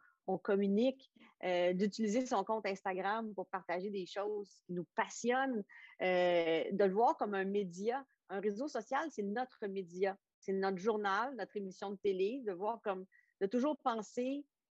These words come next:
si je mets quelque chose sur les réseaux sociaux, c'est, c'est public, de toujours avoir conscience que c'est public, mais de s'en servir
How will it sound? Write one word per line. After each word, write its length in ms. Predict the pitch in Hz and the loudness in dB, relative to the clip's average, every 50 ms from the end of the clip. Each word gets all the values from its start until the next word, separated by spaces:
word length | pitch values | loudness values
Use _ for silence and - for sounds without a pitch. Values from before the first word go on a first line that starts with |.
| _ _ _ | _ _ _
si 260 | _ - - 294 302 262 | _ -8 -4 -2 -2 -2
je 60 | 247 | 0
mets 160 | 240 262 269 | 0 0 0
quelque 240 | 269 240 226 202 208 | 0 -2 -2 -2 -2
chose 300 | - 254 254 254 254 - | -2 0 0 0 -2 -2
sur 100 | - 214 | -4 -4
les 80 | 202 196 | -2 -2
réseaux 240 | 190 196 196 214 | -2 -2 -4 -4
sociaux, 540 | 202 - 196 190 - - 233 247 262 262 240 233 - - - - - _ _ _ _ _ _ - | -4 -4 -6 -8 -6 -6 -4 -4 -2 -4 -6 -8 -14 -20 -20 -20 -20 _ _ _ _ _ _ -20
c'est, 240 | - - - 156 | -20 -10 -10 -10
c'est 180 | - - - 208 | -8 -6 -6 -6
public, 560 | 180 - - 226 190 196 226 240 226 220 - _ - | -4 -2 0 0 2 4 4 4 4 2 0 _ -2
de 80 | 185 | -2
toujours 340 | 185 - 226 220 254 254 240 - - - | -2 0 0 2 4 2 2 0 -2 -2
avoir 320 | 190 196 185 202 202 202 - | -2 0 0 0 -2 -2 -4
conscience 480 | - 202 190 - - 214 214 226 220 | -6 -8 -8 -6 -4 -4 -4 -4 -2
que 140 | - 196 196 190 | -2 -2 -2 -2
c'est 140 | - 196 185 - | -4 -6 -8 -6
public, 480 | - 220 202 175 190 196 214 240 269 - - _ _ _ _ _ _ _ _ - - - - _ _ _ - | -6 -6 -4 0 2 2 4 2 2 -2 -8 _ _ _ _ _ _ _ _ -20 -20 -20 -20 _ _ _ 0
mais 380 | 196 208 214 226 254 269 262 | 2 4 6 6 6 6 4
de 160 | 214 175 202 190 | 4 2 0 0
s'en 200 | - 208 202 196 | 2 0 -2 -2
servir 600 | - - 233 220 214 208 247 262 302 311 302 | 0 0 0 0 0 0 0 -2 -2 -2 -4